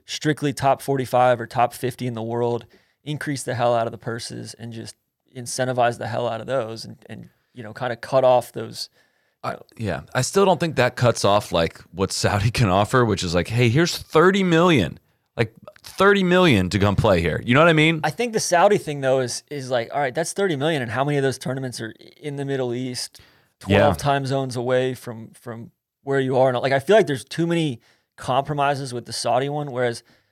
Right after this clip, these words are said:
Speaker 1: I still come back to the P G L one, and, like, I'm curious to know kind of where they're at and,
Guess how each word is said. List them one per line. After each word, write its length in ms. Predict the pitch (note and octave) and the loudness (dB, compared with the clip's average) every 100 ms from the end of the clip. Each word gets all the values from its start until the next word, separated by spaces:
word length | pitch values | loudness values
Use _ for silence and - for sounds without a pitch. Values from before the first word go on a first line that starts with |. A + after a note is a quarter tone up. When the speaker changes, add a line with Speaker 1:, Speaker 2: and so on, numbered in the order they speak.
| _ - | _ -10
Speaker 1:
I 60 | |
still 240 | D3+ - G#3+ | -2 2 2
come 140 | G#3 | 4
back 160 | F3+ E3+ | 2 2
to 60 | |
the 80 | D3+ | -2
P 160 | - D#3+ | -8 -8
G 180 | C#3 C3 | -2 2
L 200 | D#3 C3 | 2 2
one, 160 | A#2 | -2
and, 280 | A#2+ A#2 A#2+ | -8 -10 -8
like, 220 | A#2 A2+ - | -8 -8 -8
I'm 220 | C3 A#2 | -10 -10
curious 500 | - - C#3+ C#3 C3 | -16 -4 -2 -2 -4
to 100 | - | -6
know 260 | B2 B2+ A#2+ | -4 -4 -4
kind 200 | A#2+ B2+ | -8 -10
of 140 | A2+ | -8
where 240 | A#2 B2+ A#2+ | -4 -2 0
they're 260 | B2+ B2+ | 0 0
at 320 | A#2 A#2+ A#2+ | 2 2 0
and, 160 | A2+ | -4